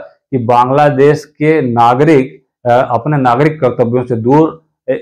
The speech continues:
शर्मनाक हरकत कर रहे हैं, अपने ही देश को लूटने का काम कर रहे हैं और उस व्यक्ति की मूर्ति गिरा रहे हैं जिसने पाकिस्तान के जु-, जुल्मो सितम से, अ, इनको आजाद कराया था और एक राष्ट्र के रूप में पहचान दी थी।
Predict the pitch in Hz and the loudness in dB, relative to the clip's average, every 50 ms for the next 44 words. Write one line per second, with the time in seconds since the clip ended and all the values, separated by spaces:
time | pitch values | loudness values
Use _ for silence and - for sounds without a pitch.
0 | - - - - _ _ _ _ _ _ - 151 143 135 139 139 147 160 175 170 | -10 -20 -20 -20 _ _ _ _ _ _ -2 0 0 0 0 0 2 0 0 0
1 | - 147 135 - 147 139 135 - 139 127 127 127 131 127 127 135 143 135 120 113 | -2 -4 -2 0 -2 -2 -2 0 -2 -2 0 0 -2 -2 -2 -4 -4 -4 -4 -4
2 | 131 131 127 143 151 135 120 127 131 127 127 - 131 120 117 120 120 117 135 143 | -6 -6 -4 -2 -2 0 0 0 -2 -2 -4 -4 -4 -2 -2 -4 -4 -4 -4 -4
3 | 127 127 120 110 117 113 113 110 117 117 117 120 123 135 120 120 - _ _ _ | -4 -2 -2 0 0 0 0 0 -2 -2 -2 -2 -2 -2 -4 -4 -6 _ _ _
4 | _ - 127 135 147 160 175 - - 185 196 190 190 156 131 143 147 147 - - | _ 0 2 2 2 2 0 -2 0 0 0 0 0 -2 0 0 0 0 0 -2
5 | 208 170 175 151 147 139 135 131 135 147 151 151 151 151 147 127 123 127 127 123 | -2 0 0 0 0 -2 -2 -4 -2 -2 0 0 -2 -4 -4 -4 -2 0 2 2
6 | 123 123 127 127 131 143 156 151 151 - _ _ _ - 113 127 131 131 - 147 | 2 2 0 -2 -2 -4 -4 -6 -8 -12 _ _ _ -8 -4 -4 -4 -2 -2 -2
7 | 156 165 170 156 156 - _ _ _ _ - 127 123 151 151 143 131 - 139 135 | -2 -2 -2 -4 -6 -10 _ _ _ _ 0 0 0 0 -2 -6 -6 -2 0 0
8 | 143 147 147 147 131 123 131 127 127 135 139 139 123 117 120 123 127 131 143 147 | 0 0 -2 -4 -2 0 0 0 0 -2 -4 -6 -6 -2 0 0 0 2 0 -2
9 | 143 - 131 127 139 143 143 131 - 139 139 143 143 143 - _ _ - 120 113 | -2 -2 -2 -2 -2 -4 -4 -4 -4 -2 -2 -2 -2 -4 -10 _ _ -4 0 0
10 | 113 120 - - 120 117 113 117 143 123 110 110 117 120 120 - - 127 117 117 | 0 0 -2 -4 -8 -6 -4 0 0 2 2 2 2 2 2 0 0 -2 0 0
11 | 120 123 - 135 135 131 120 123 120 - 131 120 - 120 110 104 110 117 127 - | 0 0 0 0 0 2 2 2 0 0 -2 -6 -4 -4 -4 -2 0 -2 -2 -2
12 | - - 131 120 117 110 - 110 - 110 104 101 - 113 110 110 110 113 110 - | -6 -10 -10 -10 -10 -10 -14 -12 -8 -8 -6 -4 -2 -4 -2 -2 -4 -6 -8 -8
13 | 139 139 - _ | -10 -12 -12 _